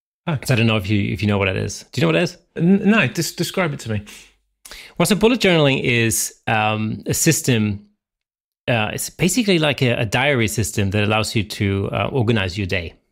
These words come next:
Speaker 2: essentially.
Speaker 1: Okay.
Speaker 2: It's, it's called bullet journaling because it's based on, uh,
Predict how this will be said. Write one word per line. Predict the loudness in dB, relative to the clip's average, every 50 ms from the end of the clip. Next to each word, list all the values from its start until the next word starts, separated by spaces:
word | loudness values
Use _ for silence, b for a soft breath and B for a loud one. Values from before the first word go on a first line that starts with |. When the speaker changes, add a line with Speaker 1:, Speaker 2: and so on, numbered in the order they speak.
| _ _ _ -12
Speaker 2:
essentially. | -10 -8 -8 -8 -6 -4 -6 -6 -6
Speaker 1:
Okay. | -8 -12 -16 _ _
Speaker 2:
It's, | _ -20 -18 -4
it's | -2 -2 2
called | 2 2 2 4
bullet | 4 4 4 4 4
journaling | 2 2 2 2 2 2 0 0
because | 0 -2 -2 -2 -2
it's | -4 -6
based | -6 -4 -2 -2 -2 -2 -4 -10 -12
on, | -8 -8 -6 -6 -6 -6 -8 B B B B B B B B B B _ _ -4
uh, | -2 -2 -2 -2 -4